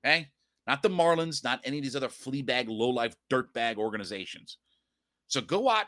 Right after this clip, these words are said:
and kick the crap out of the Marlins this weekend. Matt Olson, get it cranked up and going.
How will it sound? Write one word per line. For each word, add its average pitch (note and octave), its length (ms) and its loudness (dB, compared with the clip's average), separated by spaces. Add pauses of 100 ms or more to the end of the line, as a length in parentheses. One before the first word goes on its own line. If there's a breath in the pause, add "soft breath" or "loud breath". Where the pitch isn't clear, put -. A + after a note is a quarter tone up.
and A#2 220 -6
kick G#3+ 240 0
the G#3 60 0
crap D#3 420 0
out C#3+ 100 4
of C#3+ 40 4
the C3+ 100 0
Marlins A2 380 0
this G#2 200 -6
weekend. F#2 460 -10 (440)
Matt E3 300 6
Olson, D3 540 2
get E3+ 160 4
it G#3+ 100 0
cranked D3+ 300 -2
up C#3+ 160 0
and B2 100 -6
going. C3 200 -4